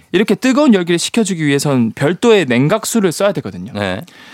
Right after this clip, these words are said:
Speaker 1: 하지만 누리호의 이제 성공의 관건 중 제일 중요한 부분이 무게를 최대한 줄여야 하는 거예요.
Speaker 2: 맞아, 맞아.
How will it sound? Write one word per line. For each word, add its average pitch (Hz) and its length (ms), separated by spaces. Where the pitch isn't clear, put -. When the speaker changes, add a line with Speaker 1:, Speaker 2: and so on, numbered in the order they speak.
Speaker 1:
하지만 233 460
누리호의 208 440
이제 147 140
성공의 226 560
관건 156 380
중 156 120
제일 196 260
중요한 151 360
부분이 127 560
무게를 214 460
최대한 302 420
줄여야 165 320
하는 92 180
거예요. - 200
Speaker 2:
맞아, 87 320
맞아. 76 220